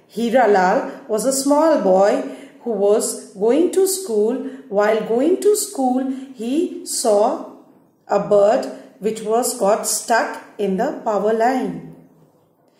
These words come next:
He tried very hard to save that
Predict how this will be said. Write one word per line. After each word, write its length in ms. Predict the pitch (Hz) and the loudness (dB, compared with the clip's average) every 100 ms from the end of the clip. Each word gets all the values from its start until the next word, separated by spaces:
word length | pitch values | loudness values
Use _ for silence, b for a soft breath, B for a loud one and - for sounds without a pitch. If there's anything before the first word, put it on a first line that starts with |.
| b b | b b
He 240 | - 269 | -6 -4
tried 460 | 269 262 240 311 269 | 0 2 4 2 2
very 360 | 233 226 233 202 | 2 2 0 -4
hard 640 | 160 208 220 196 254 - B B - | -4 0 2 2 0 -4 B B -6
to 120 | 311 | -4
save 640 | - - 226 226 277 - | -2 -2 -2 -2 -4 -2
that 420 | 202 190 226 - | 0 0 -2 -4